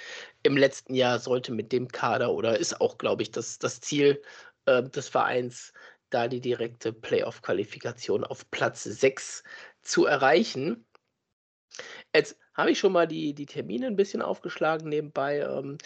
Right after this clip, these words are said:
am vierten zehnten ist das erste Duell Köln gegen Bremerhaven. Dann sind die Haie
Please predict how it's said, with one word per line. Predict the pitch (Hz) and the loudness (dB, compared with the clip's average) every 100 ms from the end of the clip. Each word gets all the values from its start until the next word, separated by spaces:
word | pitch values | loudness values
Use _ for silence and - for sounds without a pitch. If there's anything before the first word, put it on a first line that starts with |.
| - - _ | -18 -20 _
am | 147 156 | -4 2
vierten | 302 - | 2 2
zehnten | 196 208 190 135 | 6 8 8 4
ist | 165 - | -4 -2
das | 170 | -4
erste | - 170 180 - | 0 0 0 -2
Duell | 170 160 165 | -4 0 0
Köln | 170 175 170 175 | 0 2 2 2
gegen | 156 160 156 | -4 -6 -8
Bremerhaven. | 147 147 143 139 135 139 135 135 127 113 - - - | -2 0 0 -4 -2 -2 -2 -4 -8 -10 -12 -20 -16
Dann | 147 170 175 170 | 0 4 4 4
sind | 151 170 | 0 -6
die | 175 151 | -2 0
Haie | 151 170 165 | 2 4 4